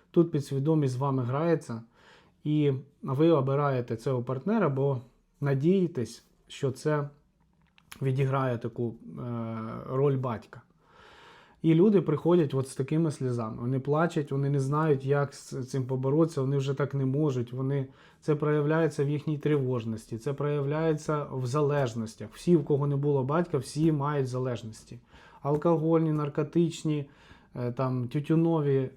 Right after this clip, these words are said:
е, залежності, це, це, це, е, ця тривожність і невпевненість в собі, оця, е, знаєте, вона буде виявлятися так. Тому тут не питання про того, хто винен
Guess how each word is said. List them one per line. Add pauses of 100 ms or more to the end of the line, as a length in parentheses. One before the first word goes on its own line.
е,
залежності,
це,
це, (180)
це, (500)
е,
ця
тривожність
і
невпевненість
в
собі,
оця, (320)
е,
знаєте,
вона
буде
виявлятися
так. (720)
Тому
тут
не
питання
про
того,
хто
винен